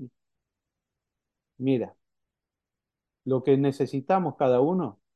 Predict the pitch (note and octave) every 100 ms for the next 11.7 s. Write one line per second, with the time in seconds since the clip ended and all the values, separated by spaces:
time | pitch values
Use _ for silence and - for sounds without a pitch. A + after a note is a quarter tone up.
0 | _ _ _ _ - C3 C3 B2 C#3 B2+
1 | E3 E3+ D3+ B2 A#2 - A2+ G#2+ G2 -
2 | _ _ _ _ _ _ _ _ _ _
3 | _ _ _ _ - E3+ E3+ F#3+ G#3 G3
4 | E3+ D#3 C3+ D3 C#3+ D#3 D3 _ _ C#3+
5 | - F#3 F#3 E3+ C#3 C3+ B2 C#3 A2+ A2+
6 | - C#3 B2+ - F#3 - D#3 D3+ C3+ A#2
7 | - C3+ - F#3+ - D3+ C3 D3 B2 A2
8 | - E3+ - G#3 G3 D#3 B2 A#2+ C3+ B2+
9 | F#3 - G3 F3+ C#3+ A#2+ G#2+ A#2+ - _
10 | _ D#3+ F3 G#3 A3 G3 E3 D3 C#3+ C#3
11 | C#3 C#3+ C#3+ C3 A2+ A2+ A2+